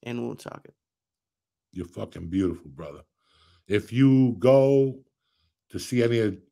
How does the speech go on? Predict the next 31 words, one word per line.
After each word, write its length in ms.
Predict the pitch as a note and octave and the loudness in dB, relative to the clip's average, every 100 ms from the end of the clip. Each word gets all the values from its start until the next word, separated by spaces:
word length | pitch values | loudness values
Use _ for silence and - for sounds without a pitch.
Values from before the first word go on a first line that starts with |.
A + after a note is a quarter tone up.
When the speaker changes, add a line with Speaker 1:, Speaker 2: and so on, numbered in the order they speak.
| _ _ | _ _
Speaker 2:
Lee's 320 | G2+ A#2 A2 | -2 0 0
shows, 440 | G#2 - A2+ G2+ F2+ | -2 0 0 0 -6
please 400 | - A#2 A2 - | -8 -6 -6 -4
say 140 | A2 | -4
hello 320 | G2+ G2+ G#2 | -2 0 0
to 60 | G#2+ G#2 | 0 -2
him 220 | G2+ G2+ _ _ _ _ _ _ _ | -6 -12 _ _ _ _ _ _ _
and, 380 | F2+ F#2 F#2 F#2 | -6 -6 -4 0
uh, 80 | |
Speaker 1:
Please. 180 | F#2+ C#3+ | 2 2
Speaker 2:
report 340 | F#2+ - A#2 G#2 - | 0 0 0 0 -4
back 160 | A2 - | -8 -6
to 80 | G2+ | -6
me 140 | G#2+ | -4
how 240 | G#2 G2+ | -4 -4
he 140 | F#2+ G2+ | -2 -2
did. 340 | E2 G#2 G2+ G2+ _ _ _ _ _ _ _ - | 0 -2 -2 -8 _ _ _ _ _ _ _ -8
You 120 | G#2 | -6
know, 220 | F#2+ E2+ - | -4 -8 -10
my 140 | F#2 | -8
Twitter 320 | F2+ - A#2 | -4 0 2
is 160 | A2 G2 | 2 2
at 200 | A2 A2 | 0 -2
Mad 260 | G2+ G#2 F#2 | -4 -6 -6
Flavor. 380 | G#2+ G#2+ F#2+ | -2 -2 0
Let 180 | F#2 G2 | -2 -4
me 120 | G2+ | -4
know 200 | G2 G2 | -4 -4
if 120 | F#2+ - | -6 -6
this 180 | F#2+ - | -10 -6
motherfucker 680 | G2 F2+ - G#2 F#2 F#2 | -6 -6 -6 -6 -4 -8